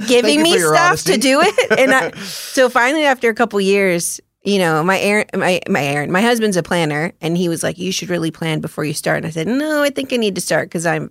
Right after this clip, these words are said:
Speaker 1: I've
Speaker 2: Yeah.
Speaker 1: been disobeying a long time, so I'm just gonna go for it."
Speaker 2: <laughs> Yeah.
Speaker 1: But I really just wanted to, like,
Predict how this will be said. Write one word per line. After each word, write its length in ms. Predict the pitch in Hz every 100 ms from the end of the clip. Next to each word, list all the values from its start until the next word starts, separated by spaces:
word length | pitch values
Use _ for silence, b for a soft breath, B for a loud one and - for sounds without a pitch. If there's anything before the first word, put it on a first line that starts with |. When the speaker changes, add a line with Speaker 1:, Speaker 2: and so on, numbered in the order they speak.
| -
Speaker 1:
I've 120 | 185
Speaker 2:
Yeah. 60 | 131
Speaker 1:
been 120 | 135
disobeying 540 | 196 - 151 135 135
a 20 | 123
long 160 | 135
time, 260 | - 117 143
so 160 | -
I'm 80 | 190
just 160 | 196 147
gonna 180 | 175 160
go 180 | 165 170
for 260 | 165 175
it." 160 | 170 -
Speaker 2:
<laughs> 60 | 190 - 98
Yeah. 300 | 120 131 101 -
Speaker 1:
But 100 | 240
I 80 |
really 340 | 233 247 247 254
just 260 | 220 208 208
wanted 380 | 196 202 190
to, 120 | - 202
like, 340 | 185 170